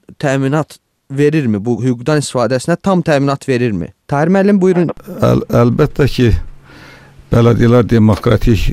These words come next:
Speaker 2: bir cəmiyyətdə lazımdır və bu zəruri olan bir qurumdur. Çünki bu vətəndaş cəmiyyətinin bir formasıdır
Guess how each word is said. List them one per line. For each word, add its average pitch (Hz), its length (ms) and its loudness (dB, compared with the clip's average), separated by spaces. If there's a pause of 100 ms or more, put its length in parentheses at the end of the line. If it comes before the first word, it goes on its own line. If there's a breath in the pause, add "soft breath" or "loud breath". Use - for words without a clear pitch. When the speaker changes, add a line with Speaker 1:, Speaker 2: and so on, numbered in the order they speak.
Speaker 2:
bir 107 240 2
cəmiyyətdə 101 600 0 (920 soft breath)
lazımdır 110 720 2 (160)
və 107 220 0 (100)
bu 107 220 -2 (720)
zəruri 107 420 0
olan 107 360 2
bir 98 200 0
qurumdur. 104 480 0
Çünki 107 380 -2 (600 loud breath)
bu 120 180 0 (180)
vətəndaş 113 480 0
cəmiyyətinin 104 680 0 (140)
bir 95 120 -2
formasıdır 107 880 0